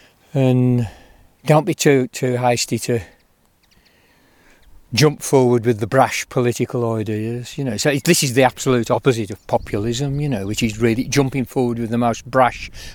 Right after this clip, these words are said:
rash, dangerous, unthought out ideas you can, you can come up with, if you think it'll mobilise enough public opinion to get you into office.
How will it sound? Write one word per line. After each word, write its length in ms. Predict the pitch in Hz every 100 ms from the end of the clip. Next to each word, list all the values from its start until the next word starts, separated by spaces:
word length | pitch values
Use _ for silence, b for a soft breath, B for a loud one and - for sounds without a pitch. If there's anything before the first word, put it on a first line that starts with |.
| B
rash, 480 | 127 131 120 - - b -
dangerous, 680 | 147 127 120 107 117 113 - -
unthought 540 | 175 156 - 120 110
out 280 | 113 107 - - b b b -
ideas 400 | 123 120 113 107
you 100 | 120
can, 200 | 135 113
you 160 | - 117
can 100 | 113
come 180 | - 113
up 100 | -
with, 280 | 120 95 - b b b b - -
if 200 | 165 143
you 60 | 147
think 280 | - 123 156
it'll 220 | - 123
mobilise 840 | 131 143 127 120 117 110 107 - - b b b b b b -
enough 240 | 131 135 -
public 340 | 127 117 -
opinion 420 | 123 113 101 107
to 100 | 113
get 160 | 110 -
you 140 | 127
into 320 | 117 107 - 113
office. 580 | 117 143 135 - -